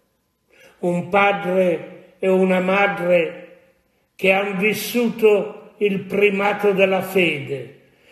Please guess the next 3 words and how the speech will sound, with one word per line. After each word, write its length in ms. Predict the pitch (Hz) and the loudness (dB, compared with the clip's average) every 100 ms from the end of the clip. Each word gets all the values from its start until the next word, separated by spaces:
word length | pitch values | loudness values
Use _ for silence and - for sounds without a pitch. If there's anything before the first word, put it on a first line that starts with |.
| - _ | -20 _
l'obbedienza 1200 | 196 220 196 226 180 196 247 240 196 175 - 185 | 2 2 2 0 0 0 2 0 -4 -8 -4 -4
della 320 | 170 180 170 | -2 -4 -4
fede, 640 | - 175 156 131 127 120 | -6 -8 -8 -10 -14 -16